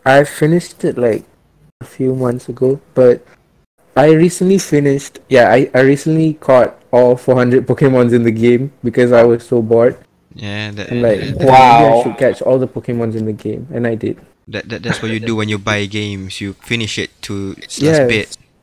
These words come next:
Speaker 1: But
Speaker 2: Because you bought the game. The game is spent with your money.
Speaker 3: It's like
Speaker 1: There's a,
Speaker 3: savoring a
Speaker 1: there's a
Speaker 3: whole
Speaker 1: new
Speaker 3: pizza.
Speaker 1: D L C coming.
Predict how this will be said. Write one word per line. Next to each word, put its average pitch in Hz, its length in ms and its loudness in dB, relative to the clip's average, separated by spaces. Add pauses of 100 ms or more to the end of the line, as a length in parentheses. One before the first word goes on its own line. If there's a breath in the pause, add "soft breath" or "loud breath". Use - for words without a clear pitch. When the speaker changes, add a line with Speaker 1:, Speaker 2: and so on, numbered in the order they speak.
(540)
Speaker 1:
But 113 160 -12
Speaker 2:
Because 135 480 2
you 104 180 -8
bought 113 380 -8
the 98 80 -10
game. 92 560 -10
The 101 80 -10
game 98 420 -8
is 90 220 -10
spent - 800 -12
with - 120 -10
your 95 120 -8
money. 85 400 -8 (600)
Speaker 3:
It's - 200 -14
like 117 140 2
Speaker 1:
There's 147 180 6
a, 127 80 2
Speaker 3:
savoring 127 560 2
a 110 160 0
Speaker 1:
there's 143 160 6
a 120 80 6
Speaker 3:
whole 120 80 4
Speaker 1:
new 139 320 0
Speaker 3:
pizza. - 400 -6 (320)
Speaker 1:
D 127 260 -4
L 123 140 2
C 127 240 -4
coming. 131 500 -4